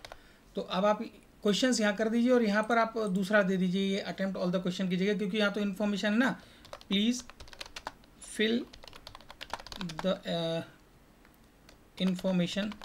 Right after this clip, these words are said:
please fill correct information", ठीक है।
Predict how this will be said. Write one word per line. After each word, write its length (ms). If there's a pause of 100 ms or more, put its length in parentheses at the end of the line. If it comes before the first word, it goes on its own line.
(2750)
please 360
fill 360
correct 240
information", 600
ठीक 140
है। 80